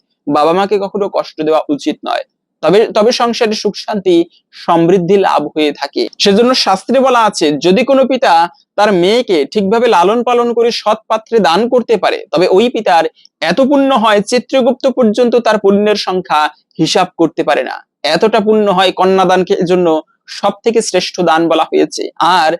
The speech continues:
সেই জামাই ষষ্ঠী তথা অরণ্য ষষ্ঠীর মতো শুভ দিনে, জ্যৈষ্ঠ মাসের শুক্লপক্ষের ষষ্ঠী তিথিতে এই জামাতাকে বিশেষভাবে নিমন্ত্রণ করে,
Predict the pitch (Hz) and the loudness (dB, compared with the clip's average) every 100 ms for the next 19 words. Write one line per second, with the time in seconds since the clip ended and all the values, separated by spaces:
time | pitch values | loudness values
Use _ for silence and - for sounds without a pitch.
0 | _ _ - 220 262 247 208 220 247 269 | _ _ -4 0 2 2 2 0 -2 -4
1 | - 269 262 254 254 - 180 233 247 226 | -6 -4 -4 -4 -2 0 0 0 -2 0
2 | - - 226 214 214 170 127 - - 175 | -2 0 0 2 2 0 -2 -4 0 2
3 | 202 196 180 180 _ _ 151 190 226 - | 4 2 2 -2 _ _ 0 0 0 -2
4 | 233 233 233 196 220 - 214 196 196 208 | -2 0 -2 0 -4 -2 -2 -2 0 0
5 | 185 - 202 - 185 196 208 202 156 151 | 0 -2 -4 -4 -4 -2 0 2 0 0
6 | - _ - 185 226 165 175 185 208 220 | -8 _ -2 2 2 2 0 0 -2 -2
7 | 214 180 202 180 185 180 160 175 208 247 | -2 -2 -4 -2 0 2 2 2 0 0
8 | 262 247 165 131 | 0 0 -2 -4